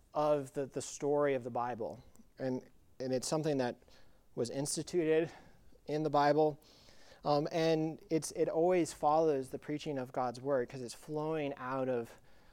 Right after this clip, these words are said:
the word of God, an ex-, an expression of that, of that response to, to him. It shows us so much of who God is, that he sent his son to take on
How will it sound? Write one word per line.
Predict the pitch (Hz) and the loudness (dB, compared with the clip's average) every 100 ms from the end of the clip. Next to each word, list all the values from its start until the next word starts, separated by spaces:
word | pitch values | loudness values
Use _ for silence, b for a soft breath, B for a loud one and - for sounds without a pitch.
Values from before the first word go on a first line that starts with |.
| b | b
the | 127 | -10
word | 123 127 127 120 113 - | -4 0 2 0 -2 -8
of | 120 | -10
God, | 120 120 117 113 | -4 0 0 -2
an | 113 | -8
ex-, | - - - | -10 -14 -12
an | 147 | -12
expression | 127 - 147 160 - 139 120 | -12 -4 -2 -2 -2 -4 -2
of | 110 | -2
that, | 123 120 - | 0 0 -2
of | 131 | -4
that | 123 - | -4 -4
response | - - 127 127 117 - - | -8 -6 -4 -2 -4 -8 -8
to, | - 117 - B B B B | -6 -6 -8 B B B B
to | 156 | -6
him. | 151 185 139 117 - B B B B - - | 2 4 2 -2 -10 B B B B -10 -2
It | 170 | 0
shows | - 190 175 | 4 4 4
us | 165 | 0
so | - 170 | -2 -2
much | 175 165 - | 0 -2 -4
of | 147 | -8
who | 160 | -8
God | 147 135 139 | -2 0 0
is, | 131 120 | -2 -4
that | 135 - | -8 -10
he | - 151 | -6 -6
sent | - 160 | -2 -2
his | 151 - | -2 -4
son | 165 160 135 | 0 0 0
to | 131 | -4
take | 156 143 | -4 -2
on | 143 123 | -2 -2